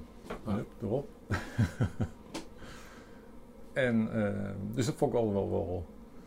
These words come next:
Speaker 1: dat lag me wel, om, eh, handelend op te treden
Speaker 2: Hm.
Speaker 1: dan in zo'n tent. Ehm, maar hoe kwamen we daarop? Eh, oh ja, ik was veel aan het werk. Ehm, en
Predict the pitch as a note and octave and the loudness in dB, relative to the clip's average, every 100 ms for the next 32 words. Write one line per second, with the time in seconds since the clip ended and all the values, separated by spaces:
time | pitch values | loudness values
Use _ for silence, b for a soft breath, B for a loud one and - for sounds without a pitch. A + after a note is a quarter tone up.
0 | B B B - - - - F2+ F2+ C3 | B B B -16 -12 -4 2 4 4 2
1 | A#2+ B2+ A2+ F#2+ E2+ - A#2+ G#2 G2+ G2 | 4 6 4 0 -6 -8 -4 -2 -2 -2
2 | G2 F#2 F#2 D#2+ - - - - E2+ A#2+ | -2 -2 -4 -4 -8 -14 -14 -2 6 10
3 | A2+ G#2+ G2+ A2+ - F#2 - G2 F#2 F#2 | 12 10 8 0 -2 -4 2 4 4 0
4 | F#2 F#2 A#2 G#2 - B2+ G2+ F#2 E2 E2+ | -2 0 0 -2 -4 -6 -2 -2 -2 -4
5 | - F#2+ F2+ F2 F#2 E2 - - - - | -4 -2 -2 2 0 0 -6 -14 -16 -16
6 | B B B B B B B B - - | B B B B B B B B -16 -4
7 | A#2+ A2+ A2+ A2 A2 G#2+ A2 G#2+ G#2+ G#2 | 4 6 6 4 4 4 4 4 4 2
8 | G#2+ A2 A#2 G#2+ A2+ B2+ - B2 B2 B2 | 2 4 4 4 0 -2 -2 0 0 -2
9 | A2+ - - - - - - C#3 A2+ G#2+ | -4 -8 -16 -16 -12 -12 8 12 12 10
10 | A2+ - B2+ A2 A2 A#2+ C#3 - - - | 6 8 8 10 10 10 8 2 -6 -8
11 | - A#2 A2+ A2 G#2+ G#2+ G#2+ G#2+ A2 G#2 | -6 2 4 6 6 4 4 4 4 4
12 | G#2 F#2+ - - B B B B B B | 0 -2 -8 -14 B B B B B B
13 | B - - - - - - - - - | B -16 -18 -16 -16 -16 -16 -16 -16 -12
14 | - G#2+ | 0 2